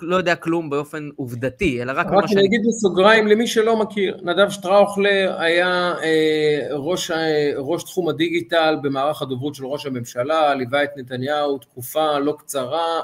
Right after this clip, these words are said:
Speaker 2: ומכיר אותו, וגם את, אה, הלשכה יותר טוב, מתשעים ותשע פסיק תשע תשע תשע אחוז מהאנשים שיש להם דעה על נתניהו, כולל מי שנמצא פה, בלי לפגוע באף אחד.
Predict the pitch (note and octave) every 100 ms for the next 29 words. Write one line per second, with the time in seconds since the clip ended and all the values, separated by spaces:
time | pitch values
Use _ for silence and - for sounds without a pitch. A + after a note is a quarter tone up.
0 | C3 B2 B2+ B2 - D3+ C3+ B2 F3+ F3
1 | E3+ - B2 B2+ C#3 C#3+ C3 _ C#3 B2+
2 | B2+ B2 B2 - F3+ F3 E3+ D#3 D3+ F#3+
3 | F3 F#3+ F#3+ - - _ _ - C#3+ E3+
4 | B3 A3 G#3 G3 G3 F#3+ D#3+ F3+ E3 D#3+
5 | D#3+ D#3 - D#3 - A#2+ - C3+ C3 A#2+
6 | A2+ F#3 F3+ C#3 C3+ C#3 B2 A#2 B2+ D#3+
7 | D#3 D3 C3+ D#3 G#3 A3+ A3 - D#3 D#3+
8 | E3 D#3 C#3 C3 B2+ D3 - F3 D3 D3+
9 | C3+ - D3 B2+ B2 C3+ - A#2+ -